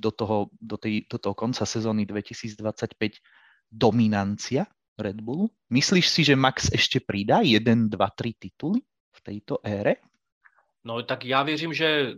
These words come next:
Speaker 2: za prvé potenciál na to má, schopnosti a, mm, vlastně veškerý ten environment kolem sebe a podmínky k tomu má taky. Eh,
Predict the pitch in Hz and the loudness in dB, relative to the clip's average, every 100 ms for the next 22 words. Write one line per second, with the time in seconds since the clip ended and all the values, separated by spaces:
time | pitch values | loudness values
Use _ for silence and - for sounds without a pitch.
0 | - 123 135 147 143 139 143 139 143 135 | -4 -4 0 -2 0 -2 -4 -2 2 4
1 | 131 135 127 117 117 98 113 127 135 123 | 4 2 0 -2 0 2 4 4 0 -4
2 | - - 123 - - 117 117 104 110 104 | -6 -6 -6 -8 -6 -6 -4 -2 0 0
3 | 104 - - - _ - 113 107 101 101 | -2 -8 -14 -20 _ -18 -14 -12 -12 -14
4 | - - _ _ _ _ _ 180 - - | -16 -20 _ _ _ _ _ -20 -14 -12
5 | - 104 - 104 113 - 113 123 - 131 | -10 -12 -8 -4 -4 -4 -4 -4 -4 -4
6 | 120 123 120 120 117 117 117 110 113 - | -2 0 0 -2 0 -2 -2 0 0 0
7 | 117 117 110 107 120 117 123 117 98 - | -4 -4 -8 -10 -6 -2 0 0 0 -2
8 | 156 - - - - _ - 107 107 107 | -2 -2 -14 -20 -20 _ -6 -2 0 -2